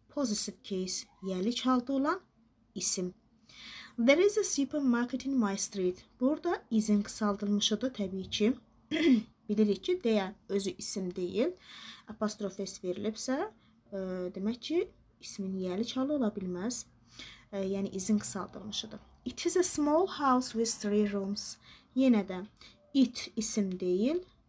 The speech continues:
Təbii ki, onun yəlik halı apostrof S ilə düzəlməz. E, bu izin qısalmışıdır. We are celebrating my sister's birthday. Mənim bacımın doğum günü.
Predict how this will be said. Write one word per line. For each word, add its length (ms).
Təbii 300
ki, 180
onun 400
yəlik 480
halı 200
apostrof 420
S 200
ilə 120
düzəlməz. 760
E, 260
bu 120
izin 280
qısalmışıdır. 720
We 280
are 140
celebrating 560
my 240
sister's 840
birthday. 580
Mənim 320
bacımın 520
doğum 320
günü. 300